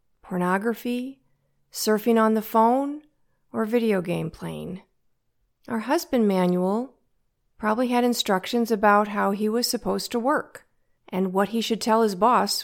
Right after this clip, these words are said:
when we didn't want him working so much, and how to handle relationships with women at work who don't honor boundaries.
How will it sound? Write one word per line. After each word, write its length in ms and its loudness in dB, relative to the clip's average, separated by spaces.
when 520 0
we 180 -2
didn't 380 -2
want 380 -2
him 300 -8
working 420 -8
so 180 -10
much, 520 -10
and 440 0
how 180 -2
to 80 0
handle 320 2
relationships 800 -2
with 160 -12
women 240 0
at 100 -6
work 400 -4
who 100 -4
don't 320 0
honor 260 0
boundaries. 800 -6